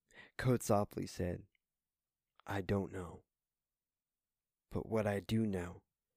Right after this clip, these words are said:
is that if we stay here, their stories may never be told." Thinking back to his other classmates.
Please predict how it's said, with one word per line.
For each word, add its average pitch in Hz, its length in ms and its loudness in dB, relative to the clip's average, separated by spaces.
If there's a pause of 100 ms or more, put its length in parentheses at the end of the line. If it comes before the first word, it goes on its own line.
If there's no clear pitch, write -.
(260)
is 95 140 -4
that 104 200 2
if 101 260 -6
we 123 220 0
stay 104 420 2
here, 104 540 0 (680)
their 113 240 6
stories 104 720 2 (180)
may 95 120 -2
never 90 300 -2
be - 140 -10
told." 50 420 -6 (1120)
Thinking 117 360 4
back 98 280 4
to 104 100 2
his 98 120 2
other 95 200 0
classmates. 95 760 -8